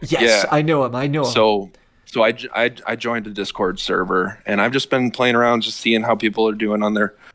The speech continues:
Speaker 2: path. I, I mean, not like, "Hi, how are you?" It's just all these people asking questions and doing answers, just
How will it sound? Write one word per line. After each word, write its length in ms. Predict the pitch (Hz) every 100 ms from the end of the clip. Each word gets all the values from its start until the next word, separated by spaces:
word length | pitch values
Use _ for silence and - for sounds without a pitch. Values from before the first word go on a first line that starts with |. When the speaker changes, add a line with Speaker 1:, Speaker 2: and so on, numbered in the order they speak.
| _ -
Speaker 2:
path. 320 | 107 104 107
I, 80 | 98 -
I 60 |
mean, 100 | 107
not 240 | 101 117 -
like, 140 | 92
"Hi, 260 | - 160 123
how 180 | 117 131
are 140 | 139
you?" 200 | 135 104
It's 80 | 101
just 180 | - -
all 160 | 98
these 120 | 95 -
people 220 | 95 82
asking 280 | 92 - 90
questions 420 | 87 - - -
and 80 | 95
doing 160 | 90
answers, 420 | - 85 - -
just 220 | - -